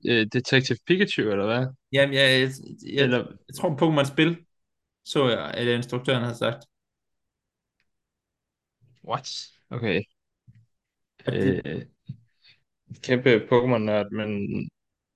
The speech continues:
Speaker 1: øh, det, det kan jeg ikke se for mig.
Speaker 2: Nej.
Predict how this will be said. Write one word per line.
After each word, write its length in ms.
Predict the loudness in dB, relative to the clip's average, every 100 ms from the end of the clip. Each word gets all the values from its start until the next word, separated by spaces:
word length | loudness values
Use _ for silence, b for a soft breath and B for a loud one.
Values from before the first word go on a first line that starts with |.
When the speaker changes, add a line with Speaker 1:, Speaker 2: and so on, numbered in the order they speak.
| _ _ _ 0
Speaker 1:
øh, 360 | 6 6 8
det, 220 | 6 6 4
det 160 | 2
kan 100 | 6
jeg 80 | 6
ikke 120 | 6
se 160 | 4 4
for 120 | 6
mig. 120 | 2 0 _ _ -16
Speaker 2:
Nej. 260 | -14 -14